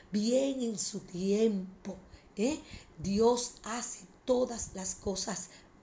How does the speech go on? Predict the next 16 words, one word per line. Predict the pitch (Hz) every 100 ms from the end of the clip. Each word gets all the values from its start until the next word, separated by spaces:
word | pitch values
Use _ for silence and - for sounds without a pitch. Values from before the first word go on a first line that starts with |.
| -
bien, | 196 202 214 214 208 170 156 - - -
y | 196
por | - 180
eso | 190 226 226
glorificamos | 214 202 202 233 - 254 254 247 247 -
a | 226
Dios, | 247 311 330 - - -
porque | - 190 - 185
yo | 143 226
puedo | - 254 320 - 320 -
testificar | 262 - - 208 - 196 - 185 180 180 - - -
que | 202 190 247
en | 294 311
mi | 330
vida, | 320 302 262 226
hermanos, | 214 185 196 185 175 170 170